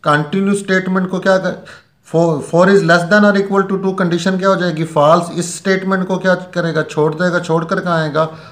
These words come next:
वर्ल्ड पर आएगा। इसके बाद कंप्यूटर यहाँ से वापस जाएगा। एक्स की वैल्यू क्या है? फ़ोर है। Four is less than or equal to four, condition ट्रू हो जाएगी।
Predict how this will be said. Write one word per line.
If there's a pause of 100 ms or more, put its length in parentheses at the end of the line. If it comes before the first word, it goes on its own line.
(160)
वर्ल्ड
पर
आएगा। (1400)
इसके
बाद
कंप्यूटर
यहाँ
से
वापस
जाएगा। (460)
एक्स
की
वैल्यू
क्या
है?
फ़ोर
है। (120)
Four (100)
is
less
than
or
equal
to
four,
condition (800)
ट्रू
हो
जाएगी।